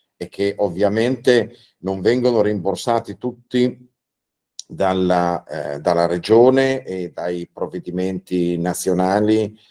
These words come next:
delle, delle cose. Quindi non ha chiesto però di approfondire, di discutere, ad esempio, come mai si era giunti a quel, a quella perdita,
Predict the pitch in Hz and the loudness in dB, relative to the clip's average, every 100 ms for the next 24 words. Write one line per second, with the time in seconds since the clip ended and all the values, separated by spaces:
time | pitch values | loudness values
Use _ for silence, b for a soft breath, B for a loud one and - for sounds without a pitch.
0 | b b _ 82 78 80 80 71 80 82 | b b _ -2 -2 -4 -6 -8 -10 -2
1 | - 147 92 76 - 98 90 - - _ | 4 6 6 0 0 0 2 -4 -12 _
2 | _ _ _ _ _ _ _ _ _ - | _ _ _ _ _ _ _ _ _ -4
3 | 95 120 127 135 123 - - 95 104 95 | 2 2 4 4 4 0 -6 -2 -2 -2
4 | 87 101 - 98 95 110 98 90 85 87 | -6 -6 -8 -10 -6 -4 -4 -6 -12 -14
5 | - 107 101 92 82 78 95 98 101 101 | -12 -6 -4 -4 -4 -6 -6 -6 0 2
6 | 101 - _ _ - 107 98 104 113 107 | 2 -4 _ _ -6 -4 -2 0 0 -2
7 | - 92 92 87 98 104 101 98 92 - | -2 -2 -2 -4 -4 -6 -6 -6 -6 -10
8 | 85 - 85 85 85 82 80 80 _ _ | -8 0 0 2 0 0 -2 -4 _ _
9 | _ _ _ - - 87 80 110 95 82 | _ _ _ -2 4 4 4 4 6 4
10 | - 82 - 73 71 | -2 -14 -8 -8 -8